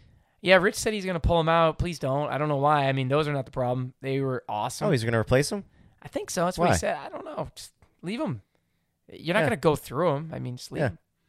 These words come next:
Speaker 1: I don't see any problem. But I
Speaker 2: What,
Speaker 1: love them.
Speaker 2: what was it?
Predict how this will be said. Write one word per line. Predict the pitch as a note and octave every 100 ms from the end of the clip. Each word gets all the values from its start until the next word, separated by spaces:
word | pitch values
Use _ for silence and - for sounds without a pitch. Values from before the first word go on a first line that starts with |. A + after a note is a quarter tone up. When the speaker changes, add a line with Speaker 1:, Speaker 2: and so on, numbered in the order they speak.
| _ _ -
Speaker 1:
I |
don't | C3 B2+
see | -
any | C3+
problem. | - A2+ A#2+ A#2+
But | - - _ _ _ _ -
I |
Speaker 2:
What, | D#3+
Speaker 1:
love | F3 D3
them. | C3+ -
Speaker 2:
what | C3+
was | D#3 D3+
it? | -